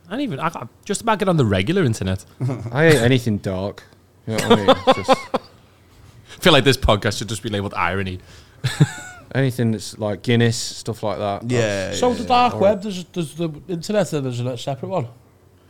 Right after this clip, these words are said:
Speaker 3: Yeah, there's a, a, a, an internet, a normal
Speaker 4: Yeah.
Speaker 3: internet, then there's a dark internet that talks
Speaker 2: You
Speaker 3: about
Speaker 2: need
Speaker 3: how
Speaker 2: a
Speaker 3: strict the
Speaker 2: Tor
Speaker 3: parents are.
Speaker 2: browser for.
Speaker 3: Yeah.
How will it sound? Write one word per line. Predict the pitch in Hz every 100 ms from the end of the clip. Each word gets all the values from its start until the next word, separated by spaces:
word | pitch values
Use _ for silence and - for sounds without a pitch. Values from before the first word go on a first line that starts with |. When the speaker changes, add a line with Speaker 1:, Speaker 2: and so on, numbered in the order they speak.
| _ _ -
Speaker 3:
Yeah, | 117 113 104 95
there's | 107 107 107
a, | 107 107 -
a, | 104
a, | 107 - 98 104
an | 101 110
internet, | 139 127 - 98 107 -
a |
normal | 110 117 107
Speaker 4:
Yeah. | 98
Speaker 3:
internet, | 92 - 92 90
then | 98
there's | 98 92 - -
a | -
dark | 113 104 101 101
internet | 98 95 - 87 73
that | 92 92 _
talks | - 107 90
Speaker 2:
You | 101
Speaker 3:
about | 120
Speaker 2:
need | 120
Speaker 3:
how |
Speaker 2:
a |
Speaker 3:
strict | 110 113
the | -
Speaker 2:
Tor | 127
Speaker 3:
parents | 127 113
are. |
Speaker 2:
browser | 117 117 117 110 104
for. | - 98 95 95 - 107
Speaker 3:
Yeah. | 104 98